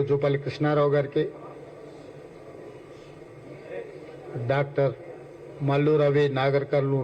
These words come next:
పార్లమెంట్ అభ్యర్థి, మంత్రివర్యులు పొన్నం ప్రభాకర్ గారు, మహబూబ్ నగర్ పార్లమెంట్ కాంగ్రెస్ సభ్యులు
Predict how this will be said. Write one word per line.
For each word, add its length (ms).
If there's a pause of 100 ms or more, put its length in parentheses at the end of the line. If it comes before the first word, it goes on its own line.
(120)
పార్లమెంట్ 480
అభ్యర్థి, 400 (2000)
మంత్రివర్యులు 680 (720)
పొన్నం 320
ప్రభాకర్ 480
గారు, 200 (1600)
మహబూబ్ 460
నగర్ 300 (760)
పార్లమెంట్ 500
కాంగ్రెస్ 380
సభ్యులు 340